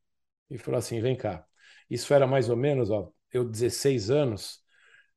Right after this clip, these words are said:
da oitenta e três, oitenta e dois, oitenta e três, né? Lembrando da história do país,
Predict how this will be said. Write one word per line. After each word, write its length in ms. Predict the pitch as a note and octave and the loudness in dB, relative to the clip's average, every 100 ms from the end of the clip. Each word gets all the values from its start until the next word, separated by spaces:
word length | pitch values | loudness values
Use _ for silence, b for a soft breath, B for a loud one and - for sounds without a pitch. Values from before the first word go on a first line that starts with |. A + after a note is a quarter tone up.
| _ _ - | _ _ -6
da 300 | G#2 B2 C#3+ | 0 0 6
oitenta 420 | C3 A#2+ D3 D3 | 4 6 2 2
e 60 | C3 | 0
três, 680 | - C#3 C#3 G#2 - - - A2+ | 8 8 8 2 -8 -12 -14 -10
oitenta 400 | G#2+ C#3 C3+ B2+ | -6 -4 -2 -2
e 80 | |
dois, 520 | F#2 C3 D#3 D3+ A#2+ A#2 | 0 4 8 8 6 2
oitenta 400 | A#2 B2 A#2+ A2+ | 0 -2 -2 -4
e 60 | |
três, 320 | - B2 A#2+ | 0 2 2
né? 120 | G2+ A#2 | 2 -2
Lembrando 320 | A2+ C3 C#3+ | -2 -2 0
da 80 | B2 | 0
história 480 | - - C#3 C#3 | 0 0 2 4
do 120 | A#2+ A2+ | 2 2
país, 580 | G#2+ B2 D3+ - - | 2 2 0 -4 -10